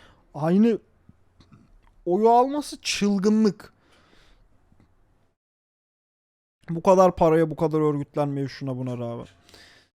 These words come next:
Zafer Partisi yüzde bir nokta yedi. Ben yine bu, şu an bunun yüzde iki buçuklarda falan olabileceğini düşünüyorum. Memleket Partisi yüzde bir nokta iki, Gelecek Partisi yüzde bir nokta bir, diğerleri yüzde iki nokta yedi olarak verilmiş. Bence bu Yeniden Refah falan Gelecek Partisi'nden yüksek alacak ha.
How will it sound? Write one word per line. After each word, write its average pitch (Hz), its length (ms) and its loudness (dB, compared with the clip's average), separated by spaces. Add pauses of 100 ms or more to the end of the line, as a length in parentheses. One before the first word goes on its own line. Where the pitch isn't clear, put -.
Zafer 240 320 2
Partisi 226 300 2
yüzde 220 300 -2
bir 220 160 0
nokta 202 320 2
yedi. 175 400 0 (140)
Ben 180 260 -8
yine 190 320 -6
bu, 160 80 -14
şu - 360 -4
an 175 220 2
bunun 175 200 -2
yüzde 170 300 -4
iki 165 220 -8
buçuklarda 151 540 -4
falan 143 260 -2
olabileceğini 131 640 -4
düşünüyorum. 113 440 -14 (640)
Memleket 202 480 0
Partisi 196 360 2
yüzde 185 340 -2
bir 185 100 0
nokta 165 340 -4
iki, 196 420 -6
Gelecek 180 420 -2
Partisi 143 300 -6
yüzde 147 320 -6
bir 160 180 -4
nokta 139 340 -10
bir, 185 180 -4
diğerleri 156 440 -4
yüzde 160 320 -4
iki - 320 -8
nokta 160 360 -4
yedi 147 540 -6
olarak 139 540 -8
verilmiş. 143 1300 -8
Bence 190 240 0
bu 214 80 -4
Yeniden 202 440 2
Refah 202 280 0
falan 190 440 2
Gelecek 175 340 -2
Partisi'nden 175 460 -2
yüksek 170 300 -6
alacak 131 340 -6
ha. 131 180 -10